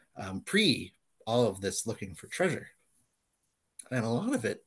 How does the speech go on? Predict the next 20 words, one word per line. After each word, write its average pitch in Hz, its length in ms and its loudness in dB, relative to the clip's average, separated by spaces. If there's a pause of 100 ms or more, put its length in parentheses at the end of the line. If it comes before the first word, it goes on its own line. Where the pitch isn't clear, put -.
you 131 120 0
know, 107 240 -2
ox 113 240 0
shoes 120 560 2
and 101 180 -2 (400)
big 127 220 2
heavy 117 380 2
iron 113 480 2
chains 117 520 4
and 107 160 0
things. 120 320 4
It's 123 200 -2
like, 123 220 -4 (500)
well, 254 120 4
it - 120 2
could 190 180 2
be 110 120 2
just 101 280 -2
lumbering, 110 560 4
but 101 160 -2